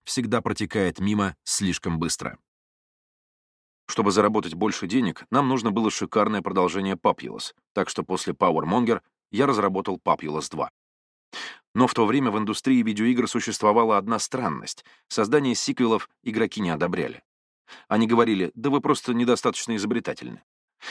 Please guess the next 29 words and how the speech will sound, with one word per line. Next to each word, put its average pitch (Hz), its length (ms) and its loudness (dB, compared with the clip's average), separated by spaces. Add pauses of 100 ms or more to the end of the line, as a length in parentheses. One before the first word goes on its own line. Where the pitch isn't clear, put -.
(140)
Пресса 131 380 4
и 107 80 4
геймеры 117 440 2
не 117 140 0
хотели 113 380 0
прямых 90 280 -4
продолжений, 101 640 0
что - 200 -6
кажется 92 360 0
невероятным 90 680 0
в 82 60 -6
наши 85 260 -2
дни, 95 260 -4 (220)
потому 113 240 2
что 117 140 0
сейчас 123 360 0
все - 180 -4
только 113 260 0
и 110 40 2
говорят, 110 340 2
что - 180 -6
о - 20 -2
создании 82 400 -2
франшиз. 92 500 -4 (760)
Поэтому, 90 300 0
когда 90 240 0
мы 90 100 -2
закончили 87 460 -2
Папьелос, 80 540 0